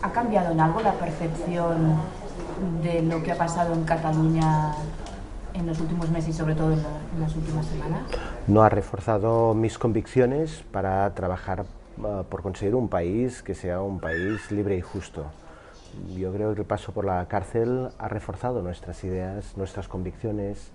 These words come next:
Speaker 2: nuestra, nuestra dignidad. Mm, a rasgo grueso, ¿eh? Ah, pincelada gruesa. Am, yo no quiero que mis hijos vivan en un estado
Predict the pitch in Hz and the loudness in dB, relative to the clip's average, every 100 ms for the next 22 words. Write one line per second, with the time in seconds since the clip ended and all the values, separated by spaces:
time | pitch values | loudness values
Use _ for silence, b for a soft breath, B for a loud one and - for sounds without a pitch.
0 | B B B - - 98 101 107 - 95 | B B B -12 -6 -2 -2 -2 -2 -2
1 | 90 80 78 87 113 - 113 107 92 85 | -2 -4 -4 -2 -2 0 0 0 -2 -4
2 | 71 71 - B B B B - - 87 | -4 -6 -8 B B B B -14 -10 -8
3 | 78 80 78 71 95 117 117 98 120 110 | -6 -4 -4 -4 -2 2 2 2 4 6
4 | 104 95 87 82 80 82 80 82 110 110 | 6 4 2 0 0 -2 -6 -6 0 6
5 | 113 - 82 71 - - 147 156 156 B | 6 4 -4 -6 -10 -8 -8 -8 -12 B
6 | B B - 76 65 - 104 95 95 107 | B B -12 -10 -10 -8 -6 -4 -2 0
7 | 107 95 95 90 - 82 80 - B B | 0 -2 -4 -4 -6 -8 -8 -12 B B
8 | B - - 110 95 92 87 87 82 139 | B -14 -4 -2 0 -2 -4 -6 -8 0
9 | 120 135 95 110 117 110 98 - 107 - | 2 2 0 2 2 0 -2 -4 -4 0
10 | 123 123 - - - - 101 110 123 156 | 0 0 -8 -14 -16 -4 2 2 2 -2
11 | 156 - - 101 107 107 98 - 98 135 | -4 -6 -6 -2 2 2 0 0 0 0